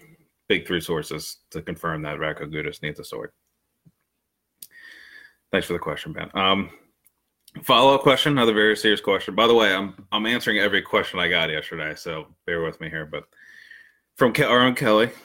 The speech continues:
Kelly Hanks, "Craig, why do you suck so bad? L O L lo-, owned." So, uh, again, Kelly, thank you for just owning on me and not dunking on me.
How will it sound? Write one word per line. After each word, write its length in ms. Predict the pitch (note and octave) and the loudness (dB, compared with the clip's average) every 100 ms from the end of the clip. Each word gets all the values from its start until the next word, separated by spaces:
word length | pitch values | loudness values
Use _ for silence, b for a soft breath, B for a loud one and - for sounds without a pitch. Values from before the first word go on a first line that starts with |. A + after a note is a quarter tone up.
| - | -8
Kelly 240 | G#2 G#2+ | -2 -2
Hanks, 440 | G2+ F#2 - - b b b b b b b b - | -4 -8 -10 -16 b b b b b b b b -8
"Craig, 280 | - B2+ B2 | 2 2 6
why 180 | B2 | 4
do 60 | C3 | 6
you 80 | B2 | 2
suck 280 | - A#2+ - | 2 0 2
so 180 | G#2+ | 0
bad? 440 | F2+ F#2 F2+ F2 - _ | 0 0 0 -2 -8 _
L 140 | G2+ G2 | -4 0
O 140 | G2 | 0
L 320 | F#2 F#2 F2 D2+ | 0 0 -4 -6
lo-, 320 | F2+ E2 - A2+ | -8 -8 -8 -4
owned." 360 | G#2 E2 D#2 - _ | -4 -4 -8 -18 _
So, 240 | - G2 | -2 0
uh, 200 | F#2 G2 G2 | 2 -2 0
again, 540 | G#2+ G2+ G#2 G#2 F#2+ - | 0 2 2 0 -6 -6
Kelly, 260 | G2+ G2 | -2 0
thank 240 | F#2 F#2+ F2 | 0 -4 -6
you 80 | F2 | -10
for 140 | F#2+ | -10
just 200 | F2+ - | -10 -10
owning 320 | E2+ F2+ F2 | -8 -8 -8
on 280 | E2+ F2 F2 G2 | -8 -10 -12 -4
me 200 | F#2+ F2+ | 0 0
and 120 | E2+ | -2
not 200 | F2 D2+ | -6 -6
dunking 320 | F2+ F2 E2 | -8 -8 -8
on 160 | D2+ D#2+ | -8 -10
me. 140 | D#2+ | -12